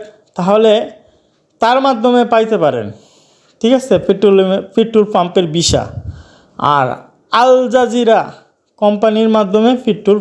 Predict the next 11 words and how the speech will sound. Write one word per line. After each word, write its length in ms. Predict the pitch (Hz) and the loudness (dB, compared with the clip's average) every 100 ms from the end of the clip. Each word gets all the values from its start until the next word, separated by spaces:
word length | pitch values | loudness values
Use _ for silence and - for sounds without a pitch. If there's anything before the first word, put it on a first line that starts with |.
| 202 | 0
পাম্পের 300 | 190 190 214 | -2 0 -2
ভিসা 340 | 180 180 196 | -2 -2 0
পাইতে 400 | 196 196 196 180 | 2 2 2 -2
পারেন। 340 | 165 135 110 104 _ _ _ _ _ _ _ | -2 -2 -4 -10 _ _ _ _ _ _ _
আল 400 | - 185 214 214 | -2 0 2 2
জাজিরা 580 | 214 226 214 220 220 226 | 2 2 2 2 2 2
কন্ট্যাক্ট 540 | 226 220 185 185 190 202 | 0 0 0 2 2 0
আছে 260 | 190 247 | 0 -2
পেট্রোল 400 | 247 175 - 170 | -2 -4 -2 -2
পাম্পের 440 | 160 143 131 131 123 | 0 -2 -2 -2 -2
ভিসা। 360 | 127 123 113 | -2 -2 -4